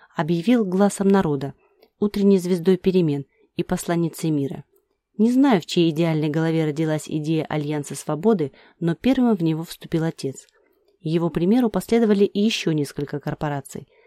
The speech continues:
Потом Свободные звёзды, Народное ополчение. Даже Цорк решил из своих пиратов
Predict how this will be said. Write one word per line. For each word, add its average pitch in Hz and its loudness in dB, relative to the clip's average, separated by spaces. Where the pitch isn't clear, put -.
Потом 254 -2
Свободные 196 4
звёзды, 147 -6
Народное 165 0
ополчение. 143 -6
Даже 190 2
Цорк 170 -2
решил 165 -2
из - -6
своих 160 -4
пиратов 170 -2